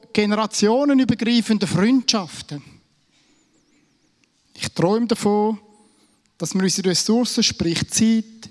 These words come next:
Finanzen, Talent, nutzen, um den Menschen von dieser Region zu dienen. Ich träume davon, dass wir unsere Häuser, Kirchen, Firmen, Familien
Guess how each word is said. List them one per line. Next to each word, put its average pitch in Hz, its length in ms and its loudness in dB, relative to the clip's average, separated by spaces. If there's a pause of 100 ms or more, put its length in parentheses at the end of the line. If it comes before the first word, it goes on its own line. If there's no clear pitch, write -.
(100)
Finanzen, 202 880 0 (320)
Talent, 196 720 -2 (480)
nutzen, 196 560 -2
um 160 160 -2
den 151 140 -2
Menschen 175 400 -2
von 175 120 -6
dieser 165 280 -4
Region 160 440 -2
zu - 140 -8
dienen. 147 400 -4 (1900)
Ich - 100 -8
träume 226 380 0
davon, 240 380 0
dass 220 180 -2
wir 226 160 4 (100)
unsere 214 340 4
Häuser, 269 540 4
Kirchen, 262 800 2
Firmen, 285 840 2
Familien 220 880 2